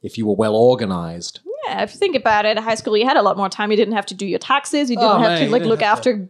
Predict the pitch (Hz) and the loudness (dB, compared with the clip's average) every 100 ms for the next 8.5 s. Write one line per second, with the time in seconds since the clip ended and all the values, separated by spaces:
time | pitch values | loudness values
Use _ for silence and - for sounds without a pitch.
0 | _ 226 247 302 294 277 214 226 214 233 | _ 0 2 0 0 -2 0 2 2 2
1 | 208 190 208 190 214 233 233 214 - 202 | 2 0 0 6 6 6 6 2 2 2
2 | 226 220 208 - 214 233 247 302 - 294 | 4 2 0 2 4 4 4 2 0 -2
3 | 311 320 - 294 285 302 294 302 - 214 | -2 -4 2 2 2 0 -2 -6 -2 2
4 | 208 262 233 220 214 220 - 415 415 269 | 4 4 2 0 0 0 0 4 4 6
5 | 165 - 190 - 165 160 220 359 320 233 | 4 4 4 4 4 4 6 4 2 2
6 | 226 240 247 226 220 214 247 - 196 196 | 0 0 0 0 2 2 0 0 2 4
7 | 151 262 214 - 202 196 180 175 175 - | 4 2 2 0 0 -2 -2 -2 -2 -4
8 | - - - 220 | -4 -4 -12 -12